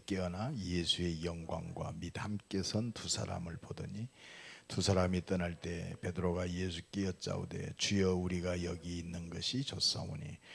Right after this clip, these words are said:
우리가 초막 셋을 짓되 하나는 주를 위하여,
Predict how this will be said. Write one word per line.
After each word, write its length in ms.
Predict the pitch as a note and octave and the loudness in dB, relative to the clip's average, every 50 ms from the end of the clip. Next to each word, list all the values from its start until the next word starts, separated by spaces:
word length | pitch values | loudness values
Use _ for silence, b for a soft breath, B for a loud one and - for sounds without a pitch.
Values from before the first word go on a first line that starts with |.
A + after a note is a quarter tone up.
| B B B B B B | B B B B B B
우리가 480 | - F#2+ F#2 F#2+ F#2 F2+ F#2 F2+ F2 E2+ | 4 4 6 8 8 8 6 6 4 4
초막 420 | - - G#2+ G2+ F#2+ F2+ E2+ - | 2 2 4 4 4 4 2 2
셋을 500 | - - - F#2 F#2 - - F#2 F2 E2 - | 0 0 0 0 0 0 0 -2 -4 -4 -6
짓되 420 | - - - - - - G#2 C3+ D#3 D3 | -6 -8 -8 -8 -6 -4 -2 0 0 0
하나는 500 | A#2 F#2+ G#2 F#2 F2 F#2 F2 F2+ F2 F2 | -2 -2 -2 -2 -2 -2 -2 -4 -4 -4
주를 380 | - G2 F2 F2 F2+ F2 E2 | -2 0 0 0 0 0 0
위하여, 420 | E2+ F2+ F2+ F#2 F2 E2+ F2+ F2 | 0 0 0 0 0 0 -2 -4